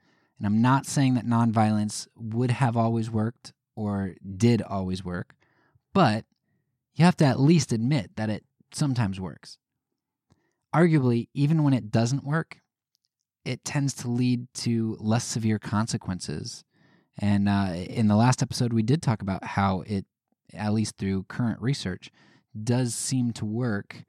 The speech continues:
more often and better. Now, in this, in this, uh,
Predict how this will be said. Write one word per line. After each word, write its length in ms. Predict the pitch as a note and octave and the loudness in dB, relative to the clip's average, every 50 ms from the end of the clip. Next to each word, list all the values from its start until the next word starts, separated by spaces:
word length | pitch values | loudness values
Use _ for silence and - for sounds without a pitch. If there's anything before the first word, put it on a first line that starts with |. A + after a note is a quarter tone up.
| _ _ _ _ _ - | _ _ _ _ _ -4
more 340 | A2+ G#2+ A#2 C3 C#3 B2+ G#2+ | 0 2 2 2 2 2 2
often 600 | G#2+ G#2 G2 F#2+ - - G2+ G2 G2 F#2+ - - _ _ - | 0 -2 -2 -4 -4 -2 -2 -2 -2 -4 -6 -10 _ _ -4
and 200 | G2+ G2+ G2 F#2 | -2 0 0 0
better. 380 | G2+ G2 E2 G#1 G1+ G#2+ A2+ - _ _ _ _ _ _ _ _ _ _ _ _ _ _ _ _ _ _ _ _ _ _ _ - | 0 0 -2 -2 -6 -10 -12 -16 _ _ _ _ _ _ _ _ _ _ _ _ _ _ _ _ _ _ _ _ _ _ _ 0
Now, 200 | - C3+ C3+ C3+ | 4 6 8 8
in 80 | C#3 D3+ | 8 8
this, 400 | F3 F3+ - - - - - - _ _ _ | 8 6 6 4 -2 -8 -10 -12 _ _ _
in 140 | - B2+ C3 | 0 2 4
this, 320 | C#3+ D3 C#3+ - - - C#3 | 6 4 4 2 0 0 0
uh, 320 | B2+ A#2+ A#2+ A#2 A2 | 2 4 4 4 2